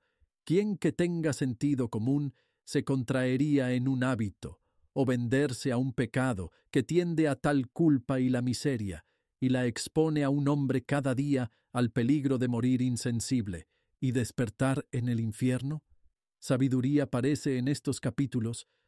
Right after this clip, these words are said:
para asumir el discurso como en el comienzo del libro.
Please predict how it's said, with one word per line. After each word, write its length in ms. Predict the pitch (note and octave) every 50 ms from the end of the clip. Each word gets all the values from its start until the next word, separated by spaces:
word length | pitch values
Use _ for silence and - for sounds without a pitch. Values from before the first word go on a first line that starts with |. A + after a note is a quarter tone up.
| _ _ _
para 220 | - C3 C3+ C3
asumir 420 | C3 - - C#3 C3 D3 F3 F3+ E3+
el 140 | D#3 D3 C3+
discurso 580 | C#3 A#2+ - - - E3+ C#3+ - - D#3 C3+
como 260 | - C#3+ C3 C3 C3 C3
en 80 | B2+
el 120 | C3 C3 -
comienzo 540 | - C3+ B2+ C#3+ D#3 E3 D#3+ - - D3+ C3
del 160 | C3+ C3 B2+
libro. 420 | B2 A#2+ G#2 E2+ E2 D2+ - -